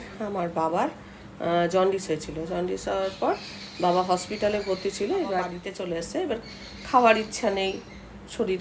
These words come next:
খারাপ, হ্যাঁ, আর বাবার শরীর খারাপ হলে মানে এমন করতো না, ছেলে মানুষের মতো করতো, বাচ্চাদের মতো করতো। আহ, মা এরকম কাপড়,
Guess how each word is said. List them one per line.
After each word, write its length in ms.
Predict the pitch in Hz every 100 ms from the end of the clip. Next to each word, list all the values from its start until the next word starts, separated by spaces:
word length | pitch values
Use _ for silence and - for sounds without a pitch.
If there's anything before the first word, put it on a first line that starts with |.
| -
খারাপ, 300 | 190 175 175 175 - - - - -
হ্যাঁ, 160 | 214
আর 120 | 190 175
বাবার 280 | 180 180
শরীর 260 | 190 208 190
খারাপ 200 | 214 202 196
হলে 280 | 202 240 262
মানে 280 | 233 247 262
এমন 360 | - 233 254
করতো 240 | 247 226 269
না, 100 | 240
ছেলে 300 | - 214 214
মানুষের 400 | 208 202 - 208
মতো 220 | 208 208
করতো, 300 | 175 156 175
বাচ্চাদের 420 | 190 196 190 202
মতো 220 | 180 147 -
করতো। 240 | - -
আহ, 920 | - - - - - - - - 175 170
মা 260 | 175 196 185
এরকম 280 | 180 180 190
কাপড়, 340 | 190 180 185